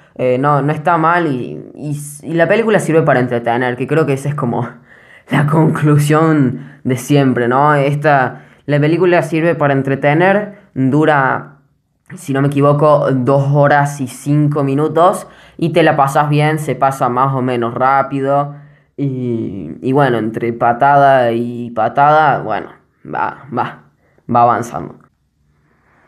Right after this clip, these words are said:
La conclusión. Esta, La vieja guardia es una película entretenida. No, no trae nada demasiado nuevo.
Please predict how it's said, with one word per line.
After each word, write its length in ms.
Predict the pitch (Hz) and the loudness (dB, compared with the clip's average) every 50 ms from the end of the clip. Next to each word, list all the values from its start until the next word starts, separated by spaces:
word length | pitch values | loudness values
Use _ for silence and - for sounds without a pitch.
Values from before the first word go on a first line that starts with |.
| - _ | -20 _
La 260 | - 170 170 175 170 165 | -6 -2 0 2 2 2
conclusión. 760 | - 175 180 175 190 190 185 185 - 170 147 131 120 - - - - - _ _ _ _ _ _ _ _ | 2 0 0 0 0 0 0 0 0 0 0 0 0 -4 -8 -14 -20 -20 _ _ _ _ _ _ _ _
Esta, 920 | - 160 180 196 202 180 180 175 180 175 170 170 165 160 156 151 143 143 | -4 -2 0 2 2 2 2 0 -2 0 2 2 4 4 4 4 4 4
La 160 | 143 139 147 151 | 4 4 2 2
vieja 240 | 160 170 147 185 | 2 2 2 2
guardia 500 | 175 175 180 180 180 165 180 180 175 165 | 2 2 2 2 2 0 0 2 2 2
es 460 | 165 160 156 156 160 160 156 - - 147 | 2 2 0 -2 -2 -6 -10 -10 -8 -6
una 760 | 139 131 127 123 120 120 120 117 117 117 120 120 120 120 117 120 | -4 -4 -4 -4 -2 -2 -2 -2 -2 -2 -2 -2 -4 -4 -4 -2
película 840 | 139 143 151 160 151 151 165 156 147 143 135 131 131 131 135 135 | -2 0 0 0 -2 -2 -2 0 2 2 2 2 2 0 0 0
entretenida. 1120 | 131 131 135 131 135 143 139 143 143 147 151 143 143 139 135 117 107 98 - - - - - _ _ _ _ _ _ _ _ | 0 -2 -2 -2 -2 -2 -2 0 0 0 0 0 0 0 -2 -4 -4 -6 -6 -8 -10 -12 -16 _ _ _ _ _ _ _ _
No, 760 | - 160 165 170 175 180 190 196 190 185 185 175 170 165 165 | -4 -2 0 2 2 2 4 4 4 4 2 2 2 2 2
no 200 | 160 170 180 180 | 2 0 0 0
trae 280 | 180 190 185 190 185 175 | 0 0 2 2 2 2
nada 480 | 165 160 160 165 170 165 156 147 135 | 2 2 2 4 4 4 4 4 2
demasiado 1120 | 127 127 123 123 123 127 131 131 - - 170 165 165 160 160 156 151 147 143 143 135 135 135 | 2 0 0 0 0 -2 -2 -4 -4 -2 0 2 2 2 2 0 0 0 0 0 0 0 0
nuevo. 560 | 147 180 185 180 180 180 185 190 214 208 | 0 0 0 2 2 4 2 2 0 -2